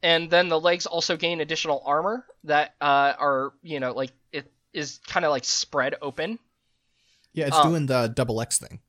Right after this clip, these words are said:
Speaker 1: Yeah, it's ki-, kinda like the double X thing, yeah. Um, I believe, actually, when you first turn into this, all those pieces aren't open, 'cause each thing has three transformations as the initial form, a normal form, and then, like,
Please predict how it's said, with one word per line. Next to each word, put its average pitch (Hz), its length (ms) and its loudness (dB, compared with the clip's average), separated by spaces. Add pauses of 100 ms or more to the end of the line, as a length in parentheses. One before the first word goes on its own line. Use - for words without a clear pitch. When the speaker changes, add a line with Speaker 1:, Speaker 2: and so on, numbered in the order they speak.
(160)
Speaker 1:
Yeah, 185 300 -2
it's - 180 -12
ki-, 175 320 -2
kinda 180 200 4
like 156 140 2
the 160 80 -4
double 147 260 0
X - 180 -10
thing, - 220 -18
yeah. 131 120 -10 (680)
Um, 143 420 4 (1120)
I - 40 -8
believe, 285 340 2
actually, 262 280 8
when 220 120 2
you 165 40 0
first - 280 2
turn 196 160 2
into 196 180 -2
this, 214 200 2
all 185 180 4
those 180 180 0
pieces 170 340 -2
aren't 156 240 -2
open, 175 320 -2
'cause 156 280 -4
each 208 240 0
thing 180 180 0
has 160 240 2 (160)
three 147 200 -4
transformations 151 680 -6
as 135 160 0
the 131 100 -8
initial 131 260 -4
form, 147 300 0 (420)
a 156 60 0
normal 147 260 2
form, 143 300 0
and 135 120 -6
then, 139 140 -6
like, 127 240 -6